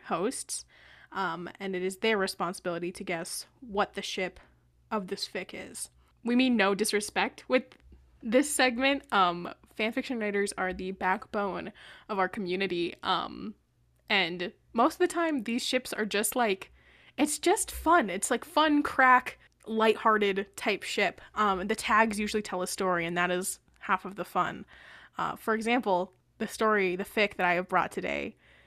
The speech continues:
the tags tell a story. Are you all ready? So, um, I chose this fic in particular. I went, I went to hunting after I watched this episode of Book of Boba Fett. I had one character in mind that I was like, "I have to see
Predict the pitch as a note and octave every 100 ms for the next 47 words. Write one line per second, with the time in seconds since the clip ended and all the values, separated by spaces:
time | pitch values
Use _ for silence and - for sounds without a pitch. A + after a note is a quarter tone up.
0 | _ _ - - G3+ G3+ - - F#3+ F#3+
1 | - F3 F3+ - G3+ - _ - - -
2 | F#3+ F#3 E3+ E3 - - - _ - B3
3 | A3 G#3 - G#3+ G3 F#3 - C#4+ E4 C#4
4 | G#3+ G3 G3+ - G#3+ G#3+ - G3+ - G3+
5 | F#3+ - F#3+ F#3 F3 F3+ F3 - G3+ G3+
6 | G#3 G3 G3 G3+ F#3 F3+ F#3 F#3+ G3 -
7 | F3 E3+ E3+ F3+ G3 - - D4 - C#4
8 | G#3 A3 A3 - G3+ F#3+ - F#3+ - -
9 | - G#3 F#3+ F#3+ F#3+ F#3+ F#3 F#3+ - _
10 | _ _ - G3 G3 - F#3 F3+ - -
11 | - - - - F#3 G3+ G3 G#3 - G#3
12 | - - G#3+ F#3+ F3